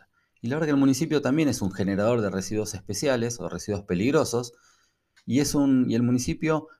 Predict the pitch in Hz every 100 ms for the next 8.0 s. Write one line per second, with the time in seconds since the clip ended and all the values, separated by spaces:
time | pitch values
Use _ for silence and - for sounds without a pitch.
0 | - 139 139 120 139 139 117 104 101 113
1 | 110 104 95 98 107 98 95 87 82 98
2 | 90 92 85 90 85 - 90 - _ _
3 | _ _ _ 113 104 80 127 110 82 87
4 | 90 95 95 110 101 - - 90 - 120
5 | 113 87 87 85 - 113 98 90 80 -
6 | _ - _ _ - 85 82 82 80 78
7 | - 87 80 78 - 143 139 - 147 147